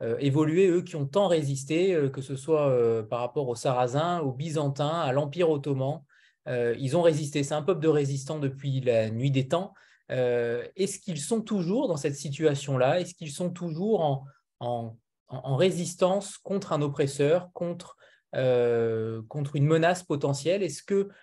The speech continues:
l'épisode, euh, entre guillemets, l'épisode de, de cette époque-là a eu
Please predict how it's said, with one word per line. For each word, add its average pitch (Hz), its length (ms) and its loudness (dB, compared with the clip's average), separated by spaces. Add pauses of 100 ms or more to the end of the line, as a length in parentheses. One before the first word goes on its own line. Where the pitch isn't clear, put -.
(140)
l'épisode, 175 800 0 (240)
euh, 113 1120 0 (320)
entre 127 140 -8
guillemets, 143 400 2
l'épisode 143 580 0
de, 123 120 -6
de 123 140 -8
cette 135 240 -4
époque-là 147 540 0 (480)
a 143 140 2
eu 196 300 0